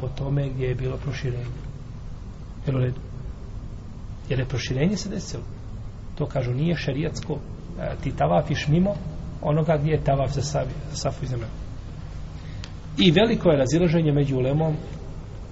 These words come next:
o ispravnosti tog tavafa. Odnosno, tavaf, kažemo, tavaf između Safe i Merve, to je isto tavaf. Pa jedni dozvoljavaju, drugi brane.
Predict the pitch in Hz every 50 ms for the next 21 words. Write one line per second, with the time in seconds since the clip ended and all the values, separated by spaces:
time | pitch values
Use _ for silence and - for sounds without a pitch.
0 | - - - - - 143 135 127 127 - - - - - - - - - - -
1 | - - - - - - - - - - - - - - - - - - - -
2 | - 160 - - - 151 143 139 151 165 170 156 - - - - 143 - - 135
3 | 120 113 110 104 113 - - - - - - - - - - - - - - -
4 | - 135 135 131 - - 160 - - - - - 143 135 135 131 127 - - -
5 | 131 123 123 131 127 123 - 131 127 127 117 - 131 127 123 123 - - 135 120
6 | - 131 127 127 131 - - - - - - 143 135 120 104 - - - - -
7 | 113 110 - - - - 120 110 107 - - - - - - - - - - -
8 | - - - - - - - - - - - - - - - - 73 73 73 -
9 | - - - - - - - - - - 58 57 - - - - - - - -
10 | - - - - - - - - - - - - 156 185 196 185 156 143 123 127
11 | 131 143 160 175 160 139 147 135 131 120 117 113 104 -